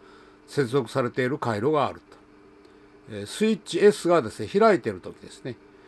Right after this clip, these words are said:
えー、各コンデンサーの電荷はすべてゼロであったと。えー、スイッチSを閉じると、シーワンは五マイクロファラッドの、コンデンサーにはですね、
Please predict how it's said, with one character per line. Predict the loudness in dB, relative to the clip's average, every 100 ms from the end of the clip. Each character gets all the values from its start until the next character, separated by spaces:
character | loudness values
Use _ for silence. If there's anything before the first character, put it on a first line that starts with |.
| -20 -20 -6
え | -2 -2
ー、 | 0
各 | -4 -2
コ | -2
ン | -2
デ | -2
ン |
サ | -4
ー | -4
の | -2
電 | -4 -4
荷 | -4
は | -4
す | 0
べ | 0
て | 0
ゼ | 2 4
ロ | 4
で | 2 -4
あ |
っ |
た | -12 -20
と。 | -20 -20 -20 -20 -20 _ -20 -20 -20 -20 -20 -20 -20 -16 -6
え | -6
ー、 | -4
ス | -2
イ |
ッ | -4
チ | -2 -2
S | 0 -2
を |
閉 | -2 -4 -6
じ | -4
る | -2
と、 | 4 6 4 -2 -20 -20 _
シ | -14 -2 2
ー | 4
ワ | 4
ン | 2 0
は | 0 0 -2 _ 0
五 | 4 4 4
マ | -2 -2 -2
イ |
ク | -2 -2
ロ | -2
フ | 0
ァ | 2
ラ | 2
ッ | 0
ド | -14 -18 -20 -20 -20 -20 -20 -20 -20 -20 -20 -20 -20 -20 -20 -12
の、 | -6 -4 -4 -6 -6 -2 -2 -4
コ | -8 -8 -6 -8 -10 -12 -14 -14 -18 -20 -20 -20 -20 -20 -20 -20 _ -20 -10 -6
ン | -2
デ | -2
ン | -2
サ | -4
ー | -2
に | -2
は | -4
で | -6
す | -12
ね、 | -12